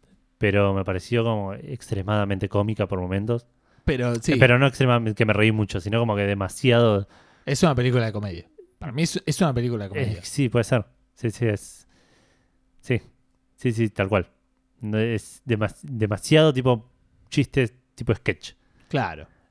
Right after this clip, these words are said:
Speaker 1: Eh, ya, ya desde el principio, desde el minuto uno, dije, "¿What? Ta-, ta-,
Speaker 2: <laughs>
Speaker 1: ¿Tan al principio vas a hacer un chiste de este estilo aparte?". Porque no es que hicieron un chiste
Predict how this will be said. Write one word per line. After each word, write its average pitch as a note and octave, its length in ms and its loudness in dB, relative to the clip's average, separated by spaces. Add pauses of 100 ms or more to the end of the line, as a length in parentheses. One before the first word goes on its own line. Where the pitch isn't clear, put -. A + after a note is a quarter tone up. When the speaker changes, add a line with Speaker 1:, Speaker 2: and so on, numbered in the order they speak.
(160)
Speaker 1:
Eh, F2+ 220 -10
ya, B2 200 2
ya C3 200 2
desde C3 100 8
el A2 80 4
principio, A2+ 340 0
desde G#2+ 80 2
el G#2 60 -2
minuto C3 320 4
uno, D3 160 2
dije, A2 300 0
"¿What? A#2+ 240 -4 (480)
Ta-, A2 100 -2
ta-, E3 300 0
Speaker 2:
<laughs> - 20 2
Speaker 1:
¿Tan F3+ 160 8
al D3+ 100 8
principio C3+ 520 0
vas A2+ 120 -2
a - 40 -10
hacer A#2 200 -2 (460)
un A#2 100 -2
chiste E3 280 2
de C3 80 6
este - 180 -2
estilo C3 360 2
aparte?". G2 300 0
Porque G2 200 -2
no B2+ 80 2
es B2 80 0
que A#2+ 120 0
hicieron G2 280 -2
un G2 80 -6
chiste G2 360 0